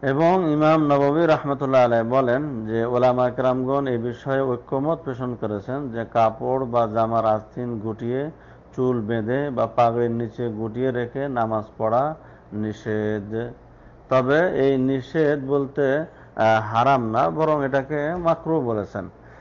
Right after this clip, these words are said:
তবে যদি কেউ কাপড় গুটিয়ে, জামার হাতা গুটিয়ে বা প্যান্টের নিচে যদি গুটিয়ে যদি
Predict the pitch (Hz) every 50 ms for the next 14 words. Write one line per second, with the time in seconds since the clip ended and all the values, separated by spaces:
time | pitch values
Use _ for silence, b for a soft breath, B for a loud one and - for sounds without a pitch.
0 | B B B - 143 143 143 175 196 196 165 165 151 147 151 127 - - 139 135
1 | 127 117 120 135 156 165 - B B B B B B - 127 123 123 127 131 135
2 | 135 127 117 107 120 127 - - 139 135 120 104 95 95 92 98 117 - - -
3 | - - 98 113 113 113 117 120 117 113 110 101 90 104 107 110 - 123 117 117
4 | 107 104 110 101 - 113 110 110 110 107 110 110 107 110 - 113 110 110 110 107
5 | 104 - 117 113 113 113 113 113 110 104 113 113 110 104 107 101 107 110 101 101
6 | 113 110 107 - 117 117 117 113 107 104 120 135 143